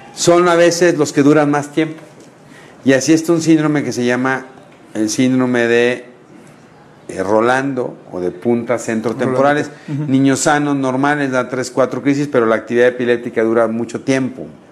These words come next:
Speaker 1: A lo mejor hay epilepsias que duran menos. Lo único importante e interesante es que para la Liga Internacional en diciembre de dos mil diecisiete dijo,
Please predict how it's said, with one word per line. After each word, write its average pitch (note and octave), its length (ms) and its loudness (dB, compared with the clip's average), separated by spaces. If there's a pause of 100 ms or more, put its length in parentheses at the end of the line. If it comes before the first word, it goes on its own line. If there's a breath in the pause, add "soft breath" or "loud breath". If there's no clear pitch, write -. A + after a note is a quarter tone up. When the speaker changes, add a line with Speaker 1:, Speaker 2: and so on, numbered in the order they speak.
(460 loud breath)
Speaker 1:
A A2+ 80 2
lo A2+ 100 0
mejor A#2+ 300 0
hay C3 120 2
epilepsias A#2+ 480 0
que A2+ 100 -4
duran G#2 280 0
menos. A#2 360 -4 (380 loud breath)
Lo B2 180 2
único G3 400 4
importante C#3 760 0
e B2 60 -2
interesante A2 920 -2
es A2 160 -2
que A#2 120 -4
para G#2+ 300 2
la G#2+ 160 0
Liga D3 300 0
Internacional A2+ 840 -4
en G#2+ 120 -4
diciembre C3+ 520 -2
de A#2+ 60 0
dos G#2+ 140 -4
mil A2+ 220 -4
diecisiete A2 600 -4
dijo, G2 240 -8